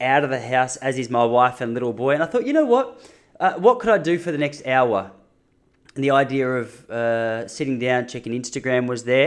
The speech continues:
And, and that was, that was tempting, I'm gonna be honest. But then I thought of you guys. I thought, well, uh, what about my crew? 'Cause that's what, that's what I call you guys. You're my,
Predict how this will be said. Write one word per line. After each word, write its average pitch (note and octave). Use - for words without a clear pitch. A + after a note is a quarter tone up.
And, B3+
and B3+
that B3
was, D3+
that G3
was F3+
tempting, F3+
I'm B2+
gonna D3+
be C#3
honest. C#3+
But D#3
then F#3+
I G3+
thought F#3+
of D3+
you D3+
guys. A#2
I A#2+
thought, D3
well, E3
uh, -
what F#3
about G3
my D3
crew? G2
'Cause D#3
that's G3+
what, A3
that's G3+
what G#3+
I G3
call F#3+
you E3
guys. A2+
You're D3+
my, D#3+